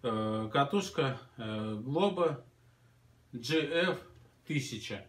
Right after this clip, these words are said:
Вот такая вот катушечка. Э, давайте сейчас произведем распаковку, рассмотрим ее поближе, я вам все о ней расскажу. Обычная коробка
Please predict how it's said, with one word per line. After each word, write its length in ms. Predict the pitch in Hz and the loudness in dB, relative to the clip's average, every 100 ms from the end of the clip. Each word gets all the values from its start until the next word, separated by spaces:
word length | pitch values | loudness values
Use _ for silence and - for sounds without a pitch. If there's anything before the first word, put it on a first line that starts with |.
| _ 120 | _ -10
Вот 160 | 117 | -6
такая 360 | 151 139 139 113 | -2 0 2 0
вот 160 | 110 - | -2 0
катушечка. 840 | 139 139 208 - - - 135 - - _ - - _ _ _ - | 0 2 -2 -2 -8 -6 -6 -6 -14 _ -20 -20 _ _ _ -4
Э, 440 | 117 113 113 113 | -2 0 0 0
давайте 400 | 127 139 143 135 | 2 4 4 2
сейчас 160 | 127 120 | 0 -2
произведем 500 | - 123 120 135 127 | -2 -2 0 0 2
распаковку, 880 | 127 - 160 156 214 202 - 143 113 | 0 2 2 4 2 2 -2 -4 2
рассмотрим 640 | 123 131 156 135 123 120 | 0 0 0 0 -2 -2
ее 160 | 123 127 | 0 2
поближе, 580 | 147 147 190 202 160 | 2 2 2 0 0
я 200 | 123 147 | 0 2
вам 120 | 139 117 | 2 -2
все 320 | - 156 139 | 2 2 2
о 100 | 117 | 0
ней 180 | 127 123 | 0 0
расскажу. 640 | 113 - 113 104 98 - - - - - - - _ - - - _ - _ | -4 -4 -2 -2 -6 -10 -16 -20 -20 -20 -20 -20 _ -20 -20 -20 _ -20 _
Обычная 540 | - 113 123 120 107 101 | 4 6 8 6 4 2
коробка 680 | 113 117 143 147 139 110 | 4 6 4 4 2 2